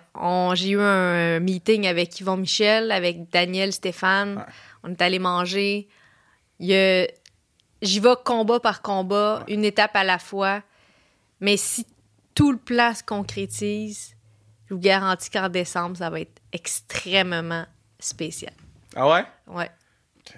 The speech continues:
Speaker 2: là, elle mène des, elle met des, elle met des, des, des, elle lance des affaires de
Speaker 1: Ouais.
Speaker 2: même, là. Elle lance des affaires de même
Speaker 1: Puis je vais avoir
Speaker 2: fin
Speaker 1: besoin du
Speaker 2: avril,
Speaker 1: soutien de
Speaker 2: décembre.
Speaker 1: tout le Québec.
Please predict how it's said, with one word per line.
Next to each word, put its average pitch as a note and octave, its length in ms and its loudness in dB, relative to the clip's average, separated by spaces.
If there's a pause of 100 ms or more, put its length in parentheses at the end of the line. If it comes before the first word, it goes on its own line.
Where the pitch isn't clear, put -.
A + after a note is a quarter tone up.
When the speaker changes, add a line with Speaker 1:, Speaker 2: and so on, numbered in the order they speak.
(120)
Speaker 2:
là, A#2+ 220 -12
elle G2+ 40 -14
mène G#2+ 160 -14
des, F#2+ 180 -16
elle G2+ 140 -14
met B2+ 120 -12
des, G2+ 300 -18
elle G#2+ 100 -18
met A#2+ 100 -16
des, G#2 260 -18
des, G2 220 -20
des, G2+ 160 -18
elle A2+ 160 -12
lance C3 200 -10
des G#2+ 180 -12
affaires A#2+ 260 -6
de G3+ 80 0
Speaker 1:
Ouais. A#3 180 2
Speaker 2:
même, A#2 260 -10
là. A#2+ 720 -12
Elle B2 60 -4
lance C#3+ 160 -2
des A2+ 220 -8
affaires A#2 320 -6
de G2 100 -10
même A2+ 220 -2
Speaker 1:
Puis A#2+ 80 0
je G3+ 80 -2
vais A3+ 40 6
avoir A3+ 220 6
Speaker 2:
fin A#3+ 80 2
Speaker 1:
besoin A#3 320 2
du A3+ 60 -2
Speaker 2:
avril, A#3 200 -4
Speaker 1:
soutien A3+ 420 0
de G3+ 40 0
Speaker 2:
décembre. G#3+ 240 2
Speaker 1:
tout G#3+ 140 -4
le G3 60 0
Québec. F3+ 560 -6